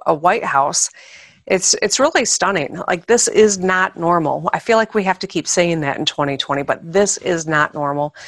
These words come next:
and it is not, not acceptable. The, it was explained, I think, a couple of legal minds explained it this way. These ministerial jobs are simply to do the paperwork. Um, it's like when you go get your driver's license. You know, you have an instructor that decides if you pass or fail.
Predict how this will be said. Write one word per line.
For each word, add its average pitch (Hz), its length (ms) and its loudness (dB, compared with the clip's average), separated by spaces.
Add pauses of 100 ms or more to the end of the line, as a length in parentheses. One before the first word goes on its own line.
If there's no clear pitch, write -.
(220)
and 165 100 -2
it 165 100 2
is 147 180 -2
not, 156 340 2 (160)
not 165 300 0 (100)
acceptable. - 760 -4 (600)
The, 185 360 4 (380)
it 202 80 4
was 185 320 0 (320)
explained, 190 680 0
I 160 60 2
think, 156 320 -2
a 165 120 0
couple 170 380 0
of 139 160 -2
legal 170 260 2
minds 147 280 0
explained - 360 -4
it - 100 -6
this 151 200 -2
way. 120 160 0 (480)
These 262 220 4
ministerial 190 640 2
jobs 143 340 -2
are 160 140 -2
simply 208 380 0
to 151 100 -4
do 156 160 0
the 143 100 -4
paperwork. - 720 -6 (560)
Um, 151 300 0
it's - 160 -2
like 196 180 0
when 202 80 2
you 196 100 2
go 175 220 2
get 170 180 0
your 156 120 0
driver's 147 480 0
license. - 500 -8
You 175 140 -4
know, 147 80 -2
you 170 200 2
have 190 220 0
an 180 100 -2
instructor 160 600 0
that 147 220 0
decides 165 360 -2
if 160 100 -14
you 165 80 -2
pass 151 380 -2
or 139 60 -6
fail. - 400 -2